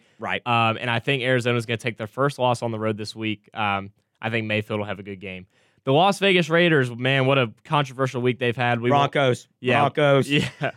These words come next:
Speaker 2: We won't get into it. We'll just give our picks. The Broncos, I like them at home as well. Um, and the Raiders are gonna put themselves in even deeper of a hole.
Speaker 1: Yeah, it's, it's, it's a big week for Derek Carr. He needs to lead and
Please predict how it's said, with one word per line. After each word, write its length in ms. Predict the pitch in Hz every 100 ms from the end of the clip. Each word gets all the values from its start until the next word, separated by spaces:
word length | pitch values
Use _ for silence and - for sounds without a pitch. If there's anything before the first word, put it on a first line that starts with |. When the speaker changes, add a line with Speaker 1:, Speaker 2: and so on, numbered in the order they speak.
| _ _ -
Speaker 2:
We 80 | 185
won't 200 | 208 175
get 100 | 165
into 260 | 160 151
it. 120 | 135 131
We'll 120 | 143
just 160 | 127
give 120 | 147 135
our 100 | 120
picks. 280 | 139 123
The 80 | -
Broncos, 480 | 123 151 151 156 143
I 120 | 135
like 220 | 135 139 135
them 140 | 131
at 60 | 127
home 160 | 131
as 120 | 120
well. 380 | 113 123 123 123 - _ _
Um, 300 | 120 117 113
and 140 | 117 117
the 80 | 113
Raiders 340 | 120 120 110
are 80 | 113
gonna 240 | 117 110
put 280 | 104 - 135
themselves 420 | 120 113 120 117
in 80 | 110
even 200 | 113 107
deeper 260 | 107 107 107
of 80 | 98
a 40 |
hole. 320 | 104 98 98 _
Speaker 1:
Yeah, 260 | 101 104 107
it's, 180 | 131 127
it's, 160 | 143 139
it's 140 | 160 165
a 60 |
big 160 | 165 143
week 160 | 156
for 80 | 143
Derek 240 | 135 135 -
Carr. 240 | 131 131
He 100 | 120
needs 300 | 120 120 117
to 280 | 120 110 101
lead 480 | 110 117 120 123 120
and 380 | 107 107 107